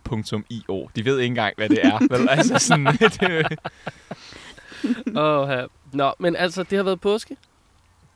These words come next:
Speaker 1: Der har været kurser.
Speaker 2: Der har været nogle kurser. Jeg har ikke set
Speaker 1: Antageligt.
Speaker 2: billeder fra
Speaker 1: Ingen
Speaker 2: den
Speaker 1: af os,
Speaker 2: eneste.
Speaker 1: ingen af os har,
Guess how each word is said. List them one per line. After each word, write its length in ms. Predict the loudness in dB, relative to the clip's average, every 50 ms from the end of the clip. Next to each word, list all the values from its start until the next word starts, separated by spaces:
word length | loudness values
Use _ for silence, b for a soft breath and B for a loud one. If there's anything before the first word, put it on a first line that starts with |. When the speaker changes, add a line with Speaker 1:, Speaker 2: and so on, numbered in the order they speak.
| _ _ _
Speaker 1:
Der 60 | -14
har 140 | -12 -12 -10
været 160 | -10 -12 -12
kurser. 320 | -8 -4 -4 -4 -4 -6 -10 -14 _ _
Speaker 2:
Der 60 | -4 -2
har 100 | -2 0
været 160 | -2 -2 -2
nogle 120 | -2 -4
kurser. 260 | -6 -6 -6 -6 -8 -6
Jeg 100 | -6 -4
har 60 | -4 -4
ikke 100 | -2 -2
set 120 | -2 -2
Speaker 1:
Antageligt. 240 | -2 0 0 0 0 0
Speaker 2:
billeder 240 | 0 0 0 -2
fra 160 | -2 -2 -2 0
Speaker 1:
Ingen 180 | 0 2 2 4
Speaker 2:
den 60 | 2
Speaker 1:
af 40 | 2
os, 100 | 2 -2
Speaker 2:
eneste. 140 | -4 -4 -4
Speaker 1:
ingen 160 | -4 -4 -4
af 100 | -2 -2
os 100 | -2 -4
har, 100 | -6 -10